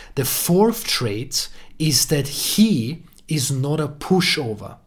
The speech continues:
He embodies fierce love. Or we can say the wild man within him, the, the warrior archetype, right? He's not passive, complacent.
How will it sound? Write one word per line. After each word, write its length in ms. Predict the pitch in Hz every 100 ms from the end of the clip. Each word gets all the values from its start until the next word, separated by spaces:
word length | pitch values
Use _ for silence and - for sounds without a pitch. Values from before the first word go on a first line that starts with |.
| _ - - -
He 580 | - 226 190 202 214 -
embodies 880 | 165 143 123 151 147 151 156 - - -
fierce 1040 | - - - - 202 202 202 185 - - -
love. 640 | 127 135 117 104 - - _ _ _ - - - - -
Or 140 | 156
we 100 | 151
can 160 | 151 143
say 200 | - 143
the 120 | 135
wild 460 | 123 131 135 143 135
man 320 | 131 131 123
within 320 | 120 123 135
him, 240 | 113 101 - - - -
the, 180 | 123
the 140 | 117 120
warrior 600 | 117 123 160 180 175 135
archetype, 760 | 120 113 110 113 113 98 98
right? 320 | 107 113 143 - -
He's 320 | - - 175 180
not 340 | 170 - -
passive, 680 | - 170 165 - 107 - - - -
complacent. 1040 | - 135 120 156 156 180 - 120 87 -